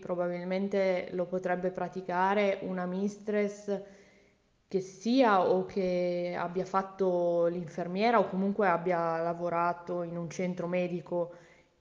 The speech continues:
Io sia per una mia tranquillità che per una tranquillità dei miei schiavi sono pratiche che ho deciso di non, eh, non eseguire.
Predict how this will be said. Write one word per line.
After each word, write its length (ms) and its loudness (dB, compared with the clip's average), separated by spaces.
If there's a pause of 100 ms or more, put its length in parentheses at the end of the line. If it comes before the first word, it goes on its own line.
(140)
Io 180 8
sia 280 4
per 200 4
una 200 2
mia 320 2 (300)
tranquillità 720 4
che 160 -2
per 180 0
una 420 0
tranquillità 760 2
dei 120 0
miei 220 0
schiavi 760 2
sono 300 0
pratiche 520 0
che 80 -2
ho 60 2
deciso 420 -2
di 140 -2
non, 340 -2
eh, 640 -6
non 220 -4
eseguire. 800 -4